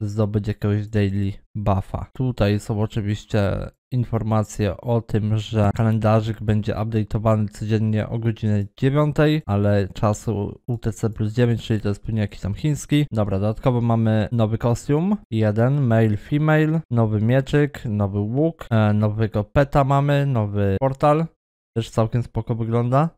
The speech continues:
jak dla mnie. Dodatkowo, uwaga, teraz chyba najlepsza zmiana w tym update'cie. To znaczy, the default number of slots for the bug has been increased from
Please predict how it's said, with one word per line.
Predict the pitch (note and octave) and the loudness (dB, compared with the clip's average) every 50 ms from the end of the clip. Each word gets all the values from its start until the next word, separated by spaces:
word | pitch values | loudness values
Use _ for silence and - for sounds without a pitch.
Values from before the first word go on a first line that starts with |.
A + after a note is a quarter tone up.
| - | -8
jak | A2+ G#2+ G#2 | -6 -2 0
dla | G#2+ G#2+ G#2+ G#2+ | 2 2 2 2
mnie. | A#2 B2+ C#3 E3 F#3 - | 2 2 0 0 0 0
Dodatkowo, | A#2+ A2 G#2+ B2 B2+ C3 C3 C3 B2 - - - A2+ A2 F#2+ F#2 F#2+ G2+ - _ _ - | -2 4 6 8 8 8 8 4 2 2 4 6 6 6 6 2 -6 -8 -10 _ _ -8
uwaga, | B2+ A#2+ A#2+ B2+ B2+ B2+ C3+ C3 C3 | -6 0 2 2 4 4 4 4 4
teraz | C3 - A#2+ A2 A#2 A2+ A2 - - | 4 0 0 2 2 0 0 -4 -12
chyba | - - - - B2+ A2+ G#2 G#2+ G#2+ A2 A2 - - | -18 -10 -4 -4 -2 0 2 2 2 2 0 -4 -4
najlepsza | A2+ A2 A2 A2+ B2 B2+ - - - | -2 0 2 2 2 2 0 0 -4
zmiana | A2+ A2+ A#2 A#2 A2+ A2+ A2+ | -2 2 2 2 4 2 0
w | G#2+ | -2
tym | - - A#2 | -2 -6 -4
update'cie. | A2 G2 G#2+ A2 G#2 F#2+ F2 F2 - - - | -4 -4 -4 -4 -6 -6 -6 -6 -12 -12 -4
To | - A#2 | -4 -2
znaczy, | A2 A#2+ A2+ G#2 F#2+ - - - A#2+ - _ _ - A#2+ | 0 2 2 2 0 -2 -8 -14 -16 -16 _ _ -8 0
the | A2+ A2+ A2 A2 | 2 4 4 4
default | A2 A2 A2+ A2 - - C3 C3 C#3+ C#3+ - - - | 2 -2 -4 -4 0 2 4 4 4 2 0 -2 -2
number | B2 A#2 A2+ A2+ A2 G#2 G#2 G#2 G2+ - | 2 4 4 4 4 4 4 2 2 2
of | - A#2 - | -2 -4 -6
slots | - - - B2 A2+ G#2+ G#2 - - | -6 -6 -2 0 0 0 0 -2 -4
for | - A#2 A2 G#2 | -2 -2 -2 2
the | A2+ A2 | 2 0
bug | A2 A#2 A2+ G2+ G2+ A2+ - - | 2 2 2 2 2 2 -2 -6
has | - - A#2+ G#2+ G#2+ | -6 -4 -2 -2 -2
been | A2 A2+ A#2 G2 | -2 -4 -2 -2
increased | F#2 A#2 A#2+ - - A#2+ A2+ A2+ C3 - - | -2 -4 -4 -4 -2 0 0 0 0 -2 -6
from | - - - A2 A2 A2+ A2+ A2 | -14 -6 0 0 2 2 2 0